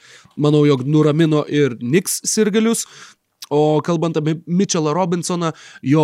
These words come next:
blokų statistika, pavyzdžiui, yra kritusi dvigubai, beveik lyginant, netgi daugiau negu dvigubai per trisdešimt šešias minutes lyginant su jo debiutiniu sezonu, bet tai yra progresas.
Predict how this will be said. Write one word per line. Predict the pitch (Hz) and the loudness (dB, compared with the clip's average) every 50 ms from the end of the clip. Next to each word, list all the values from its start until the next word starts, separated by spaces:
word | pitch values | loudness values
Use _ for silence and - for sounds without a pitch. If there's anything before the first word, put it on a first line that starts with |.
| 143 | 2
blokų | 120 113 139 185 214 - - 160 | 4 4 4 4 4 2 2 -2
statistika, | 127 - - 139 123 - - 123 - - 113 104 107 | -2 0 0 -2 -2 0 0 -2 -2 -2 -2 -2 -2
pavyzdžiui, | - 123 117 110 95 104 110 113 | 0 2 0 2 2 2 0 0
yra | 123 120 | 0 -2
kritusi | - - 151 151 - 147 127 - 151 147 139 | 0 0 0 0 0 -2 -2 0 2 2 2
dvigubai, | - - 120 107 - 123 123 180 208 156 131 117 98 95 101 101 | 0 -4 -10 -8 -4 0 2 2 2 0 -2 -6 -6 -6 -8 -6
beveik | 98 107 110 110 98 - | -6 -4 -4 -6 -6 -6
lyginant, | 120 123 120 117 113 113 110 98 - - | -6 -6 -6 -6 -6 -6 -8 -8 -8 -8
netgi | 110 156 190 - 135 147 | -6 -6 -6 -4 -4 -4
daugiau | 123 120 117 143 196 190 | -4 -2 0 0 0 2
negu | 165 139 117 113 | 0 0 -4 -4
dvigubai | 104 104 131 113 113 110 107 107 | -4 -4 -4 -4 -4 -2 -4 -4
per | 92 - 143 123 113 | -2 -2 -2 -2 -2
trisdešimt | - - 131 131 113 123 113 - 123 | -4 -6 -6 -4 -4 -4 -6 -6 -6
šešias | - - 113 - 135 113 - 135 | -6 -6 -4 -4 -4 -4 -4 -4
minutes | 120 123 117 - 139 - - | -4 -4 -2 -4 -4 -2 -2
lyginant | 135 131 117 123 123 120 110 - | -2 -2 -2 -2 -4 -4 -4 -2
su | 131 | -2
jo | 127 123 120 113 | 0 0 0 -2
debiutiniu | 127 120 131 131 - 123 120 110 | -2 -2 -2 -2 -2 -2 -4 -4
sezonu, | - 127 113 98 117 131 170 185 - - - - - - | -4 -4 -4 -2 0 2 2 0 0 -2 -10 -18 -18 -16
bet | - 123 127 143 147 - | -10 -6 -4 -4 -4 -4
tai | - 160 156 | -4 -4 -2
yra | 151 143 151 147 | -2 -4 -6 -8
progresas. | - - 135 131 127 123 127 151 175 143 - - - 87 - | -8 -6 -6 -6 -6 -4 -2 0 0 0 -2 -4 -8 -12 -16